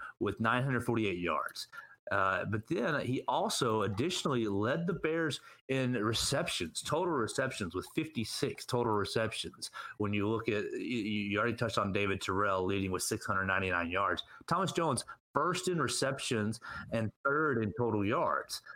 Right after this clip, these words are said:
Now, he didn't score a, a, a receiving touchdown, and he,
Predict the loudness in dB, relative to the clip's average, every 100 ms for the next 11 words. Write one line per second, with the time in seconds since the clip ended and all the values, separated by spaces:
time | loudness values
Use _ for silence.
0 | -6 0 0 0 -2 -2 0 0 2 2
1 | 2 2 2 2 2 0 0 0 0 0
2 | 0 0 0 0 2 0 0 0 -2 0
3 | 2 2 2 0 0 0 0 -2